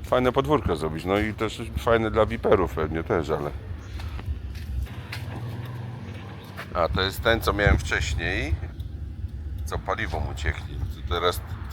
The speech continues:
chyba tylko tam, bo zobaczcie, <laughs> flacha jest już pusta, bo przelał do tego.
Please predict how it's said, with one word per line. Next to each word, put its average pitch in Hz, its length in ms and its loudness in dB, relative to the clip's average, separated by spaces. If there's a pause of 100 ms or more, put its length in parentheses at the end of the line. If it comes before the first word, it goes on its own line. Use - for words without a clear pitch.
(100)
chyba 85 220 0
tylko 87 320 -4
tam, 80 220 0 (720)
bo 101 80 0
zobaczcie, 85 560 4 (2500)
<laughs> - 1000 -4
flacha 110 420 12
jest 104 360 6
już 113 200 -4
pusta, 107 400 0
bo 107 140 0
przelał 104 400 4
do 107 160 4
tego. - 460 4